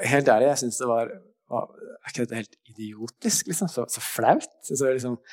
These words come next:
eh, men greit nok, vi satt oss ned, og vi ba sammen, og vi, og vi, ehm, ja, liksom, jeg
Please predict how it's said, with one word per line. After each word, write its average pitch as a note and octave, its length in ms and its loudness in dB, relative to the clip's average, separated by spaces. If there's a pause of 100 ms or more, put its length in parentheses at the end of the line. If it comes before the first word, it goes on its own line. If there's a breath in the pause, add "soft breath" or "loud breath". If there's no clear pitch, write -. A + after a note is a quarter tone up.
(380 loud breath)
eh, C3+ 460 2 (100)
men F#3+ 160 4
greit A3 240 6
nok, C4 220 2 (160)
vi G#3+ 160 2
satt F3 240 4
oss G3+ 100 0
ned, G3 140 8
og F3+ 100 4
vi F#3 80 2
ba D#3+ 240 8
sammen, G3 460 6
og D#3 100 8
vi, E3+ 140 6 (500 loud breath)
og D#3+ 140 6
vi, E3 80 8 (160)
ehm, D#3 240 2 (920)
ja, - 140 4
liksom, D#3+ 240 4 (580)
jeg - 380 4